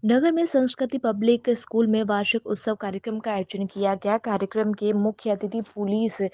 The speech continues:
जिला अधीक्षक राजेश सिंह चंदेल, विशिष्ट अतिथि करेरा अनुविभागीय अधिकारी दिनेश चंद्र शुक्ला, विधायक प्रागीलाल जाटव, नगर परिषद अध्यक्ष श्रीमती शारदा रामस्वरूप रावत सहित अतिथि शामिल हुए। सर्वप्रथम अतिथियों द्वारा मां सरस्वती की प्रतिमा पर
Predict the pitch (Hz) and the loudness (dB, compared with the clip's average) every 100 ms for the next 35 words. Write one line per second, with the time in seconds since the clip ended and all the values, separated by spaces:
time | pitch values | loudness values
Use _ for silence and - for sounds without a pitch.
0 | - - _ 185 220 233 254 254 _ _ | -8 -20 _ 0 4 4 2 -2 _ _
1 | _ - 214 208 - 254 240 202 196 214 | _ -8 -2 0 0 0 0 0 0 0
2 | 220 220 - 202 190 208 202 190 214 214 | 0 -2 -2 -4 0 0 0 -2 -2 -2
3 | 214 - 196 226 - 202 196 220 - 202 | -4 -4 -6 -6 -4 -2 0 0 -2 -4
4 | 190 185 185 202 220 185 190 185 190 202 | -4 -4 -4 -2 -2 -4 -6 -2 0 0
5 | 190 190 220 - 220 - 190 190 - 196 | -2 0 0 0 -2 -2 -2 0 -2 -2
6 | 196 233 - - - - 208 208 208 220 | -2 -4 -6 -20 -20 -14 -2 0 2 2
7 | 233 220 208 196 208 202 196 190 180 175 | 0 -4 -2 0 2 2 2 0 -2 -2
8 | 220 202 185 208 196 175 226 - 185 208 | -4 -2 -2 -4 -4 -4 -2 -4 -4 -6
9 | 214 - 185 180 202 202 185 180 202 214 | -4 -4 -4 -4 -6 -2 -2 -2 -2 0
10 | 185 190 - 185 196 190 180 190 208 - | 0 -2 -4 -6 -4 -4 -2 -2 -6 -10
11 | - 185 190 208 202 _ _ _ _ _ | -6 -4 -4 -6 -10 _ _ _ _ _
12 | _ 214 214 202 202 - 185 196 220 220 | _ -8 -8 -4 -4 -2 0 0 0 2
13 | 262 - - - _ - 240 240 233 285 | 2 0 -12 -20 _ 2 2 2 -2 -2
14 | 277 226 202 220 202 196 196 214 202 202 | -2 -4 -2 -2 0 0 0 0 -2 -2
15 | 190 180 196 - 214 220 196 - 196 214 | -2 -2 -4 -10 -8 -6 -6 -4 -2 -2
16 | - 175 | -2 -4